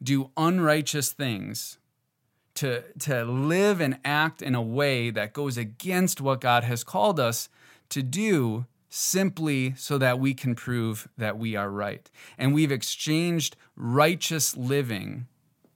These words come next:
for being right and proving someone else wrong. And, and that's, I think, the, the thing that if we really want to walk this situation out right, we need to get over. Because, uh,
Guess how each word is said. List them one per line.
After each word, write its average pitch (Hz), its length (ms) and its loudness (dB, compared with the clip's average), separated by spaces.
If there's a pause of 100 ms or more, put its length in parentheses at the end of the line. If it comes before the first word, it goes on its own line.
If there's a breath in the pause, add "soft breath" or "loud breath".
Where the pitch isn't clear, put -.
for 135 280 -2
being 131 760 2
right 101 560 -6 (180)
and 117 200 0
proving 139 400 0
someone 113 380 -2
else 98 280 -8
wrong. - 320 -12 (540 loud breath)
And, 135 260 2
and 147 180 4
that's, 202 220 4
I 170 100 0
think, 165 360 0
the, 135 360 -2
the 135 220 -6
thing 190 320 0
that 143 160 2
if 117 120 -2
we 170 220 0
really 160 460 2
want 143 340 -2
to 131 100 -4
walk 120 580 4
this 127 520 -2
situation 120 800 -4
out 95 380 -6 (200)
right, 117 760 0 (640 soft breath)
we 135 200 2
need 135 260 2
to 131 100 -2
get 110 220 -4
over. 110 420 -6 (380 soft breath)
Because, 135 380 2
uh, 170 200 -10